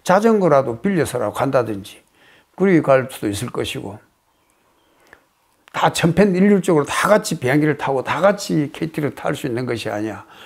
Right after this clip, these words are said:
그러니까 그 가이드 해주신 그 여러 예시가 있으면 그걸 택해서 내 근기에 맞춰서 부지런히, 부지런히 애써서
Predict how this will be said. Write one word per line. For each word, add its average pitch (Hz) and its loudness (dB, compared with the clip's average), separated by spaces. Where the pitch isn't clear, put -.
그러니까 - 2
그 147 0
가이드 151 4
해주신 135 -4
그 127 -2
여러 196 6
예시가 143 4
있으면 117 -2
그걸 151 4
택해서 143 2
내 143 0
근기에 170 2
맞춰서 131 -4
부지런히, - -4
부지런히 160 -2
애써서 123 -2